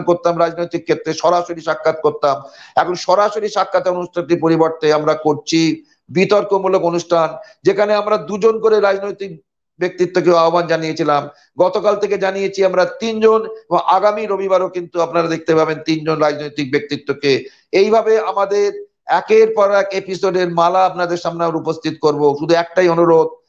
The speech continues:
আপনারা সাবস্ক্রাইব করুন অনেক বেশি সংখ্যায়। যত বেশি সংখ্যায় সাবস্ক্রাইব করবেন আমাদের এই চ্যানেলটির উৎকর্ষতা তত বৃদ্ধি পাবে। এছাড়া আপনারা আমাদের বেল আইকনটি প্রেস করবেন আমাদের চ্যানেলটির উত-, নিয়মিত নোটিফিকেশন পাওয়ার জন্য,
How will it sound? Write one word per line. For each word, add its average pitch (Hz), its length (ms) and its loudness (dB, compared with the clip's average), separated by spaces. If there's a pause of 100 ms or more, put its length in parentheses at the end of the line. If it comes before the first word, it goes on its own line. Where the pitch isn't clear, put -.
(220)
আপনারা 185 300 0 (160)
সাবস্ক্রাইব 202 440 0 (100)
করুন 190 200 4 (120)
অনেক 208 140 0 (120)
বেশি 185 260 -2
সংখ্যায়। 156 420 0 (420)
যত 175 160 2 (120)
বেশি 190 240 -4
সংখ্যায় 180 300 0
সাবস্ক্রাইব 170 320 -2 (100)
করবেন 156 320 0
আমাদের 151 260 -2
এই 165 100 -4
চ্যানেলটির 151 440 -4
উৎকর্ষতা 143 460 -2 (100)
তত 147 180 0 (140)
বৃদ্ধি 185 300 2
পাবে। 190 200 2 (580)
এছাড়া 202 280 2 (640)
আপনারা 190 260 0 (100)
আমাদের 185 240 0 (120)
বেল 214 220 6
আইকনটি 202 340 -6
প্রেস 185 240 -10
করবেন 180 300 2
আমাদের 175 280 0
চ্যানেলটির 170 460 0
উত-, - 140 -8 (280)
নিয়মিত 170 300 0 (160)
নোটিফিকেশন 185 580 0
পাওয়ার 156 300 0
জন্য, 147 180 -4